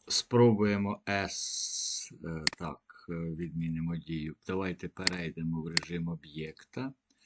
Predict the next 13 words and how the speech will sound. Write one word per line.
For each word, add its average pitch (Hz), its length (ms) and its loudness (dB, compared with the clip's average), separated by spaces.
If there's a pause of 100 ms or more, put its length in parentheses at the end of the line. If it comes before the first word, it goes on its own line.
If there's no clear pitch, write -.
(300)
Подивимося, 110 580 0
що 101 280 -2
в 95 40 -2
нас 92 280 -4
вийшло. 90 640 -2
Ну, 120 260 4 (2000)
от 95 200 -8
така 95 340 -4
форма 92 400 -4
пляшки. 147 680 -2 (440)
Мабуть, 101 380 -2
С 95 160 0
З 107 440 2